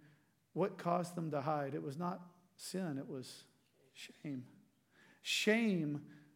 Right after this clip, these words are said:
is what stole the community from, with God away. Right? Like, they were ashamed and they withdrew. God never moved anywhere. And so i-, if there's something that you're like, "Man, I just can't, like,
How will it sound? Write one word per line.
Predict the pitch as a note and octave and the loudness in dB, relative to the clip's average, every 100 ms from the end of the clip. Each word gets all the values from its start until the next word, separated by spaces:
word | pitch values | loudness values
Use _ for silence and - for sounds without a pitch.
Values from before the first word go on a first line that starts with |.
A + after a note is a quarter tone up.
| _ _ _ _ _ - | _ _ _ _ _ -6
is | D#3+ | -2
what | D#3+ F3+ | -2 -2
stole | - - F3+ F3 E3+ D#3 - - - - _ | -2 6 8 8 6 4 -2 -14 -20 -20 _
the | E3 | -4
community | - E3 E3 D#3+ D3 C3+ | -2 0 0 0 0 -2
from, | D#3 D3+ | -2 -2
with | D3+ - | -2 0
God | D3 C#3+ | 2 2
away. | C3+ C3+ C3 B2+ - - - - - - _ _ - | 2 -2 -4 -8 -20 -20 -20 -20 -20 -20 _ _ -4
Right? | D#3 F#3+ F#3+ | 2 2 4
Like, | E3+ E3+ - - | 2 2 -6 2
they | F#3 | 4
were | E3+ | 6
ashamed | D#3+ - - G3+ F#3 | 2 2 4 6 4
and | E3 D3+ | 2 6
they | F3+ A3+ | 8 10
withdrew. | F#3 F#3 E3 C3+ | 8 4 0 2
God | D#3+ F#3 A3 | 6 8 8
never | G#3+ F#3+ | 6 4
moved | F3 D3+ D3+ | 2 0 -2
anywhere. | C#3 B2 B2+ - - _ _ _ - - | -4 -6 -10 -16 -20 _ _ _ -20 -4
And | F3 - | -2 2
so | G3+ F#3 E3 - - - - _ _ - | 4 6 4 0 -16 -20 -20 _ _ 2
i-, | G3 G3 | 4 6
if | F3+ | 6
there's | - F#3+ | 6 6
something | - A3+ A3+ - G#3 | 6 4 6 6 4
that | F#3 E3+ F3 - - - - _ - | 4 2 0 -8 -18 -20 -20 _ 2
you're | F#3+ | 4
like, | F3+ C#3+ D#3+ | 6 4 2
"Man, | D#3+ D#3 | 0 2
I | E3+ | 0
just | E3+ - E3 | -2 -6 -8
can't, | - D#3 D3+ | -6 -6 -6
like, | D3 C#3 | -6 -8